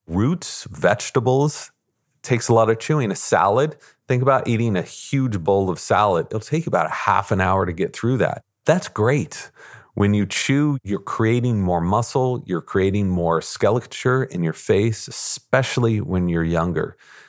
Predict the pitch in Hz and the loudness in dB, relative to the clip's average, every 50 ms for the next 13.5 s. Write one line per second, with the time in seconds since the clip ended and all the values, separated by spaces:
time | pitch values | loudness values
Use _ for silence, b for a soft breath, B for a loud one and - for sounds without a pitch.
0 | B B B B - 131 - 151 123 - - - _ _ _ _ - - 135 123 | B B B B -2 2 4 2 2 2 -2 -12 _ _ _ _ 0 2 2 2
1 | - - - 170 185 185 - 160 156 - - - 113 90 - 107 113 123 127 139 | 2 0 0 0 0 0 0 -2 -2 -2 0 0 2 2 2 2 2 2 2 0
2 | 143 139 113 - - - 101 98 98 92 92 85 78 - 95 92 107 110 - - | 0 -2 -4 -4 -4 -2 0 0 0 0 0 -2 0 0 2 2 2 0 -2 -4
3 | - - 98 87 85 87 82 87 85 78 71 - _ - 127 123 117 120 120 139 | -4 -2 0 0 0 0 -2 -2 -4 -6 -8 -14 _ -14 -10 -8 -4 2 4 4
4 | 135 135 147 147 127 123 107 101 92 87 85 82 - - 80 71 - 80 80 - | 4 4 2 2 0 0 0 0 0 0 -2 -4 -2 -2 -2 -2 -2 -6 -8 -8
5 | _ b b b b b b b b b 95 95 95 92 92 87 87 82 80 82 | _ b b b b b b b b b 2 2 4 4 2 2 2 0 0 0
6 | 80 76 80 78 78 76 - - 87 73 85 80 - 85 78 - - - - 82 | 0 0 0 -2 -4 -8 -8 -8 -6 -4 -4 -2 0 -2 -2 -2 -4 -6 -4 -4
7 | 76 76 76 76 - - - - 80 82 78 - - - 87 - - 87 80 78 | -2 -2 -4 -4 -4 -4 0 0 2 2 0 -2 -4 -4 -2 0 0 0 0 0
8 | 87 82 - - - - - 110 98 101 98 - - - - - - - - 90 | -2 -2 -2 -4 -6 -2 0 0 2 0 -2 -4 -8 -12 -12 -12 -12 -8 -6 -6
9 | 78 78 - - - - 90 85 85 82 82 80 78 76 76 - - - 76 71 | -6 -6 -8 -10 -4 -2 0 2 2 2 2 0 -2 -6 -12 -14 -8 -6 -4 -2
10 | 71 69 71 71 71 71 71 73 76 - _ - 101 85 80 80 73 90 90 87 | -2 -2 -2 -4 -4 -4 -6 -6 -6 -10 _ -12 -10 -6 -4 -2 0 2 0 0
11 | - - - 95 87 76 87 82 78 - - - - 95 92 95 92 87 78 - | 0 0 0 0 0 2 0 -2 -2 -4 -4 2 2 2 2 2 0 -2 -4 -4
12 | - 78 76 80 82 90 - - - 85 85 95 110 110 - 95 - - - 80 | -4 -2 -2 -2 -4 -6 -6 -4 -2 0 2 0 0 0 -2 -6 -6 -4 -2 0
13 | 80 80 82 90 - - 82 78 78 76 | 0 0 -2 -6 -2 0 0 0 0 -2